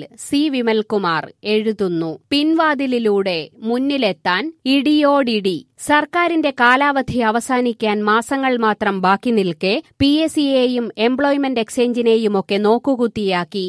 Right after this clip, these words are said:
പിൻവാതിൽ നിയമനങ്ങൾ പൊടിപൊടിക്കുന്നതിനെതിരെ സംസ്ഥാന വ്യാപകമായി പ്രക്ഷോഭങ്ങൾ അരങ്ങേറുകയാണ്. ഉദ്യോഗാർത്ഥികളും യുവജന സംഘടനകളും സമരച്ചൂടിൽ നിൽക്കുമ്പോൾ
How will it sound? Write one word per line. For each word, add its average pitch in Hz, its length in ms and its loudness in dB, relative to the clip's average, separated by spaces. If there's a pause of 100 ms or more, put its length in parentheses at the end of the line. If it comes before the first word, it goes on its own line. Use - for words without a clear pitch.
പിൻവാതിൽ 269 640 2
നിയമനങ്ങൾ 233 580 0
പൊടിപൊടിക്കുന്നതിനെതിരെ 202 1160 0
സംസ്ഥാന 220 540 -2
വ്യാപകമായി 196 680 0
പ്രക്ഷോഭങ്ങൾ 208 680 0 (160)
അരങ്ങേറുകയാണ്. 202 1000 2 (160)
ഉദ്യോഗാർത്ഥികളും 269 640 2 (300)
യുവജന 240 440 0
സംഘടനകളും 208 800 0
സമരച്ചൂടിൽ 226 840 0
നിൽക്കുമ്പോൾ 185 560 0